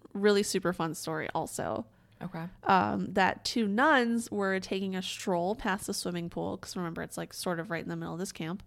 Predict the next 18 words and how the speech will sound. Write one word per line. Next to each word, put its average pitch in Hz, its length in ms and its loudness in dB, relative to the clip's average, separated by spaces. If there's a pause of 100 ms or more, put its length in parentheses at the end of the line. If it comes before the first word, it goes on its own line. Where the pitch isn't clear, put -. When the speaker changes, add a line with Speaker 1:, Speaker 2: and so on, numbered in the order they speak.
Speaker 2:
Yeah. 180 200 -2 (360)
Speaker 1:
So 220 240 8
Speaker 2:
Like, 208 80 8
the 202 60 2
center 143 400 -2
of - 160 -10
the - 80 -10
camp, - 280 -12
basically. - 640 -12
Speaker 1:
Yeah. 196 400 2 (240)
So 226 520 8 (140)
the 220 180 2
nuns 240 360 6
are 202 300 4
walking 233 420 0
past 214 320 -2
this 254 100 -2
pool, 233 420 -6